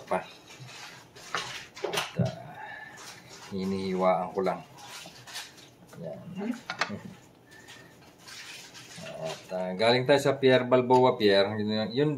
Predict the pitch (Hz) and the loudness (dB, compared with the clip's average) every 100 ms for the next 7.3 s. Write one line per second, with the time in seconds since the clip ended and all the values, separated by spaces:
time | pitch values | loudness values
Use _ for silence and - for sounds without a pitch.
0 | 120 151 165 165 156 151 143 127 120 120 | 2 4 4 4 4 4 8 8 8 2
1 | 113 110 - 92 - 98 98 - _ _ | 0 -4 -4 -4 -2 -6 -6 -14 _ _
2 | _ _ _ _ _ _ _ - 95 98 | _ _ _ _ _ _ _ -10 -10 -6
3 | 110 110 117 117 113 113 113 110 110 104 | -4 -2 0 0 2 2 2 0 0 0
4 | 110 110 110 107 107 107 101 107 110 101 | 0 0 0 -2 2 2 2 -4 0 2
5 | 95 95 98 98 98 101 92 98 95 101 | 2 2 -4 -4 -6 -8 -8 -8 -4 -4
6 | 98 95 92 - 101 95 92 92 92 - | -2 -2 -4 -6 -6 -6 -6 -6 -8 -8
7 | 101 98 | -6 -6